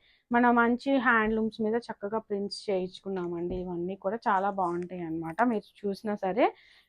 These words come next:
ఆ, మీకు వేసుకున్నా సరే చాలా మంచి ఫాలింగ్ మెటీరియల్ ఉంటుంది, బాగుంటాయండి. మీకు ఓపెన్ పిక్స్ కూడా అన్నీ ఉన్నాయన్నమాట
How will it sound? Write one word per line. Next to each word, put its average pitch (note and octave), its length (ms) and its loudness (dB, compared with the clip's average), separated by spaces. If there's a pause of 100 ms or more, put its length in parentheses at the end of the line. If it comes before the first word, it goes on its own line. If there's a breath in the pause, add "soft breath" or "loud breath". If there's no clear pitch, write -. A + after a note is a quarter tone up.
ఆ, A3 120 10
మీకు A3 260 4
వేసుకున్నా C4 520 8
సరే C4 200 4
చాలా A#3+ 320 8
మంచి A3+ 320 2
ఫాలింగ్ A#3 500 8
మెటీరియల్ G3+ 500 4
ఉంటుంది, F#3 480 0 (480 soft breath)
బాగుంటాయండి. A3 960 8
మీకు C4 240 6
ఓపెన్ A#3+ 400 10
పిక్స్ - 260 -4
కూడా A#3+ 200 2
అన్నీ G#3+ 320 0
ఉన్నాయన్నమాట F#3 600 -4